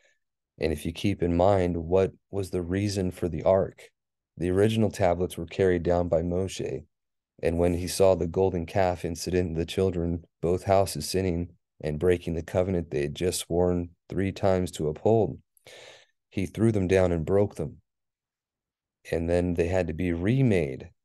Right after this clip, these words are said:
but they were hidden and no man could look upon them. They were hidden within the ark and kept, kept safe from that kind of thing again.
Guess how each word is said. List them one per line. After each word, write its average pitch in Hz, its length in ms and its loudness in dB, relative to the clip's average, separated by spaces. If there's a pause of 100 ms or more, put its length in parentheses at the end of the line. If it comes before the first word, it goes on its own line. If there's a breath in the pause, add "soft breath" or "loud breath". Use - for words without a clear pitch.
(320)
but 87 160 0
they 92 100 2
were 90 160 2
hidden 101 800 2
and 95 180 0
no 104 180 4
man 95 280 2
could - 160 -14
look 117 240 0
upon 82 340 -4
them. 64 160 -8
They 71 100 -2
were 85 80 -2
hidden 104 360 2
within 95 320 -2
the 90 100 -2
ark 78 380 -2 (100)
and 80 220 -10
kept, 90 300 0 (1500)
kept - 260 -4
safe 98 280 0
from 82 200 -6
that 80 180 -2
kind 85 180 -2
of 78 120 -4
thing 78 360 -4
again. 80 520 -4